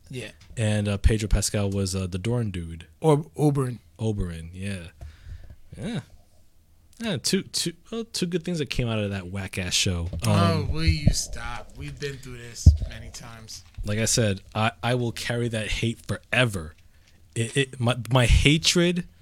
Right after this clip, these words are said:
Speaker 2: for Game of Thrones and the hype that surrounded it boils like the fire in Centralia,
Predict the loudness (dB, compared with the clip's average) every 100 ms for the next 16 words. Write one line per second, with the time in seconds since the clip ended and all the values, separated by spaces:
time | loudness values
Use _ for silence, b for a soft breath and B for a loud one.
0 | B B B B B 4 4 6 8 6
1 | 4 6 8 8 4 2 4 4 4 4
2 | 4 4 4 6 4 4 0 -6 12 12
3 | 12 10 4 0 -2 -2 -4 B B B
4 | 2 2 0 -2 -4 0 4 6 4 2
5 | 2 2 2 0 2 2 4 2 2 0